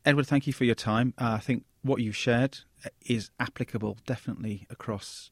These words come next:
other organisations. And the thing I'd say is hiring a leadership position, as you discussed, for, for many organisations, including education, I guess, is over three or four years,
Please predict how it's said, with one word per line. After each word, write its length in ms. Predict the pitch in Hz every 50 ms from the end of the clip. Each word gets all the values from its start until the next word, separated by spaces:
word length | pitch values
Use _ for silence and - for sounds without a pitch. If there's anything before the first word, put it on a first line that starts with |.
| _ -
other 220 | 110 107 101 107
organisations. 720 | 98 101 - - 95 95 95 101 104 104 - - 95 -
And 100 | - 101
the 60 | 101 98
thing 240 | - 123 120 107
I'd 100 | 101 98
say 240 | - - - 107 104
is 180 | 101 98 92 - - - - - - _ _ _ -
hiring 640 | - - 143 139 135 127 123 117 113 104 90 85 - -
a 80 | - 117
leadership 400 | 117 123 120 113 - - - -
position, 380 | - 101 110 113 - - 113 104
as 100 | 98 104
you 60 | 95
discussed, 640 | - 104 - - - 151 117 95 - - - - _ _ - - - - - -
for, 280 | - - 120 107 107
for 140 | - - -
many 280 | 117 135 147 147 135 120
organisations, 560 | 117 110 110 107 104 110 113 110 - - 101
including 340 | - - - 147 123 - 110
education, 580 | - - - - - 151 165 156 - - 101
I 60 | 98 101
guess, 460 | - 135 127 104 - - - - -
is 320 | - 117 113 101 95 - -
over 320 | - 117 110 101 107 101 95
three 240 | - - - 113 107
or 80 | 98
four 240 | - - 110 101 101
years, 400 | 104 113 113 98 92 82 -